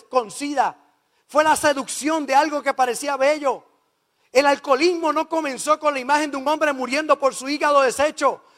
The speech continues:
sino por la invitación de un amigo. "Vamos a tomarnos algo,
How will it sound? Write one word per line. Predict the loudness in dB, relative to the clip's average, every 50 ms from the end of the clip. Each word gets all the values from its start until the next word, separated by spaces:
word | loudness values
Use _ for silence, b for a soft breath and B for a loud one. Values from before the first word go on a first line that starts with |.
| b b
sino | b 0 0 0 2 2
por | 0 0
la | 0 -2
invitación | -4 -6 -4 -4 -4 -4 -4 -6 -6 -4
de | -4
un | -4 -4
amigo. | -4 -2 -2 -2 0 0 -2 -2 -2
"Vamos | -6 -12 -10 -6 -6
a | -6
tomarnos | -4 -4 -4 -6 -6 -4 -4 -4 -2
algo, | 0 0 0 0 0 -2 -2